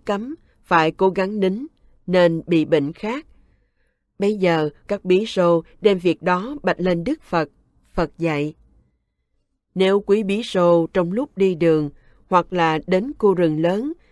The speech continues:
thì tùy ý tiện chuyển, tức đại tiện. Đức Phật đã cho phép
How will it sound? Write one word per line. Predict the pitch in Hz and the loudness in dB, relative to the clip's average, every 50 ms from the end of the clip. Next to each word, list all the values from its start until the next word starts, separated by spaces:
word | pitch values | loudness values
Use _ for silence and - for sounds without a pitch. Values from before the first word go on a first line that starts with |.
| - - - | -20 -18 -6
thì | - 180 170 165 | -2 0 0 0
tùy | - - 180 165 156 - | 2 2 0 0 0 0
ý | - 170 180 196 220 277 320 - - _ _ | 0 0 0 0 0 -2 -4 -6 -8 _ _
tiện | - 170 160 151 160 165 | 0 0 0 0 -2 -2
chuyển, | - 170 156 143 143 175 240 302 - _ _ _ _ _ _ | 0 0 2 2 0 -2 -8 -12 -16 _ _ _ _ _ _
tức | 240 254 - _ 170 | -6 -6 -6 _ -4
đại | 170 160 156 165 - | -2 -2 -2 -6 -4
tiện. | - 165 151 147 147 156 - _ _ _ _ _ _ _ _ _ _ _ | -2 -2 0 0 -2 -4 -8 _ _ _ _ _ _ _ _ _ _ _
Đức | - 254 311 - | -4 -4 -4 -2
Phật | - - 180 170 - _ - | -2 0 0 0 -2 _ -2
đã | 170 160 175 | -2 -2 -2
cho | 175 - 202 180 175 | 0 0 0 0 0
phép | - - 196 214 247 | -2 -6 -6 -6 -6